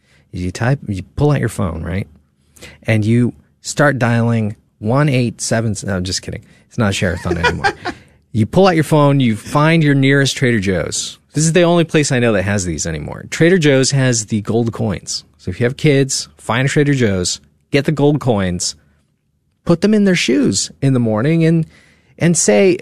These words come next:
Speaker 1: <laughs> you know what's funny is last night is my wife was preparing our kids to, uh, to, to understand this. Well, mostly Maria, 'cause Maria kinda understands now. And she said, "Somebody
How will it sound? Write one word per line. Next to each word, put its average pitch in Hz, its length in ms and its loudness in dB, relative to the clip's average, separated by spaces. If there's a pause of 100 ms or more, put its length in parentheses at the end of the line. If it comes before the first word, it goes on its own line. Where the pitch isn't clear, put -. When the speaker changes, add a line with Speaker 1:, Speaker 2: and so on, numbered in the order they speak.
(240)
Speaker 1:
<laughs> - 160 -4
you 143 120 4
know 190 120 2
what's 139 140 2
funny 131 260 2
is 98 120 -2
last 104 300 -2
night 123 180 0
is 95 200 -4 (320)
my 123 180 2
wife 151 380 2
was 120 120 0
preparing 120 460 -2
our 98 100 -2
kids 101 380 -6
to, 87 320 -6
uh, 82 220 -6 (140)
to, 85 440 -10 (200)
to 95 200 -8
understand 101 420 -4
this. - 240 -10 (360)
Well, 135 260 2 (160)
mostly 156 260 2
Maria, 104 380 2
'cause 85 160 -12
Maria 98 460 -2 (160)
kinda 95 180 -6
understands 87 480 -8
now. - 160 -14 (1400)
And 123 100 0
she 139 140 2
said, 131 240 0
"Somebody 240 800 2